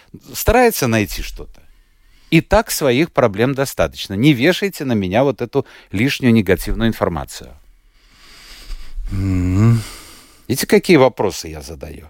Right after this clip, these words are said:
Speaker 1: А еще вопросы слушателей у меня уже приходят.
Speaker 2: Вы знаете, что, э, э,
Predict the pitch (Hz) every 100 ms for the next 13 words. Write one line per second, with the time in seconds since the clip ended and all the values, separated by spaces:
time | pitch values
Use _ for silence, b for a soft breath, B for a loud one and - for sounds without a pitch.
0 | _ 98 87 - 120 127 139 131 - 151
1 | - 170 151 139 113 90 76 - 76 73
2 | - - - B B B B B B B
3 | - - b b b b b b b b
4 | - - - - - - - 110 127 127
5 | - 113 107 - 95 95 90 - 87 87